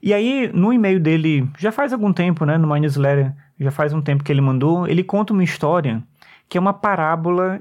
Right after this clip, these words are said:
que ela é contada, na verdade, num livro chamado Art and Fear.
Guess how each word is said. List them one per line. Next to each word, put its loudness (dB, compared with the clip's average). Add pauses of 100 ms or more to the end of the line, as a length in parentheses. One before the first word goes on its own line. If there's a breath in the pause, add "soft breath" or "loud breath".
(120)
que -2
ela 0
é 0
contada, -2
na 0
verdade, 0
num 2
livro 0
chamado -2
Art -4
and 0
Fear. -2